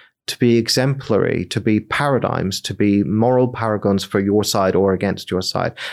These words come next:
And, like, this sort of intrigued me about, 'cause when I was on Twitter, uh, Facebook rather, uh, uh,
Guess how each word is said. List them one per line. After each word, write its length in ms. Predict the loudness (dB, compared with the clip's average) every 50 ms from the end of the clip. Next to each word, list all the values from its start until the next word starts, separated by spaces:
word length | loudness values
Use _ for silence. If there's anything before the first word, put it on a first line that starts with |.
| -8 -4
And, 160 | -2 0 2
like, 200 | 2 2 0 2
this 300 | 0 0 2 0 -2 -4 -6 -6
sort 300 | -4 -4 -2 0 2 2
of 60 | 2 2
intrigued 360 | 0 0 0 -2 -2 0 2
me 80 | 2
about, 300 | 2 2 2 0 -2 0
'cause 200 | -2 -2 -4 -4 -6 -16 _ _ _ _ -4
when 140 | -2 0 2
I 100 | 2 4
was 140 | 4 4
on 140 | 4 2 2
Twitter, 500 | 2 0 0 2 2 2 0 0 -4 -6 _
uh, 180 | 0 0 2 0
Facebook 420 | 0 0 -2 -2 -2 0 -2 0
rather, 400 | 2 2 2 4 4 4 4 4
uh, 340 | 2 2 0 0 0 0
uh, 20 | -2